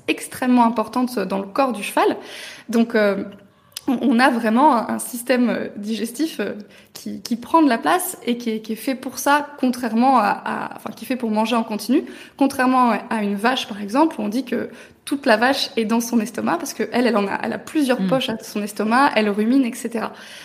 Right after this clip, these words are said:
Speaker 1: Donc oui, le, le cheval, euh, c'est vraiment, euh, au niveau du, principalement, euh, de ses intestins que va se jouer, euh, une, une grosse partie de la digestion. Et l'estomac, du coup,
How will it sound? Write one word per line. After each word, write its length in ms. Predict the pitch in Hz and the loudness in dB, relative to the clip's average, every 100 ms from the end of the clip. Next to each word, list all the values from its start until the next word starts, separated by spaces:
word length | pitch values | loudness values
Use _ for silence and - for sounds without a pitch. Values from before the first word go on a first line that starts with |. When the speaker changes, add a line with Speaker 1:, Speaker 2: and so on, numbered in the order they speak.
| - | -6
Speaker 1:
Donc 140 | 208 - | -2 2
oui, 160 | 277 - | 2 2
le, 140 | 202 | -2
le 100 | 202 | -2
cheval, 320 | 202 - 277 | -2 2 4
euh, 200 | 254 196 185 - - | 4 2 -4 -10 -20
c'est 220 | - - 190 | -10 -6 -4
vraiment, 500 | 220 233 269 285 220 | 0 4 4 4 2
euh, 120 | - - | -2 0
au 120 | 247 | 4
niveau 320 | 254 240 254 | 4 4 0
du, 240 | 233 202 190 190 - - - _ _ | -4 -6 -10 -12 -16 -20 -20 _ _
principalement, 880 | - 277 277 269 226 226 240 262 226 | -2 0 0 0 2 2 4 2 2
euh, 60 | 190 | -2
de 300 | 185 196 247 | -2 0 2
ses 200 | 247 220 | 2 -2
intestins 460 | 226 220 - 277 | -2 -4 0 2
que 120 | 277 | 2
va 100 | 202 | 0
se 200 | 208 - | -4 -4
jouer, 360 | 208 202 247 247 | -4 2 4 4
euh, 100 | 190 196 - - - - | 2 -2 -14 -20 -16 -8
une, 220 | 208 - | -4 -2
une 100 | 220 | -2
grosse 260 | 202 214 247 | 0 0 0
partie 360 | 240 226 - 233 | -2 -4 -2 0
de 40 | |
la 120 | 214 | 0
digestion. 600 | 202 208 214 - 294 349 - - - | 0 -2 -4 0 4 4 2 -6 2
Et 300 | 262 254 - | 2 2 -4
l'estomac, 600 | 226 214 214 214 208 262 | -2 0 0 0 2 4
du 120 | 339 233 | 2 0
coup, 240 | - 392 | 2 2